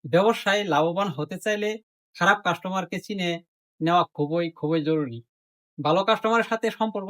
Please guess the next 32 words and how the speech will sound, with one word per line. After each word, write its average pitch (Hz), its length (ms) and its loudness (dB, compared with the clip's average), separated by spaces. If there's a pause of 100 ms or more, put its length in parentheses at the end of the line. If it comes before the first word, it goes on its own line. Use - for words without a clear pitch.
গড়ুন 170 380 -2
এবং 185 220 -2
খারাপ 233 280 2
কাস্টমারকে 220 600 0 (300)
বুদ্ধিমত্তার 208 720 0 (200)
সাথে 214 600 -2
সামলান, 196 500 -2 (420)
তাহলে 185 300 2
আপনার 196 340 -2
ব্যবসা 170 500 -2 (160)
এগিয়ে 180 240 -6
যাবে 160 260 2 (240)
ইনশাআল্লাহ। 131 480 -8 (280)
ভিউয়ার্স, 156 360 0 (120)
আজকের 190 340 -2
ভিডিও 175 200 -4
থেকে 214 240 -6
যদি 226 180 0
আপনি 220 300 0 (300)
একটু 220 300 -10
পরিমাণ 208 320 -2
উপকৃত 226 420 -6
হয়ে 156 240 -4
থাকেন 180 340 -6
এবং 170 240 -4
ভালো 143 200 0
লেগে 175 200 -2
থাকে, 175 220 -6
অবশ্যই 180 560 -8 (320)
আপনার 170 340 -4
মন্তব্য 175 440 -4
কমেন্টসে 165 480 -2